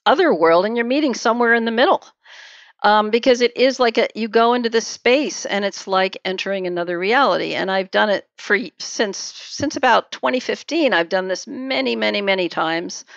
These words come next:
I've completely checked out the, this medium to make sure there was nothing happening in his room that, that was at all fraudulent. He's been practicing for fifty years and it's never been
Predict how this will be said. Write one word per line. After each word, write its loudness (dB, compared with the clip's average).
I've 0
completely -4
checked -2
out 2
the, -4
this -2
medium -2
to -2
make -4
sure -4
there -2
was -8
nothing -4
happening -4
in -6
his -8
room -4
that, -8
that -2
was -6
at -4
all -4
fraudulent. 2
He's -6
been -4
practicing -2
for -6
fifty -4
years 0
and -6
it's -14
never 0
been -2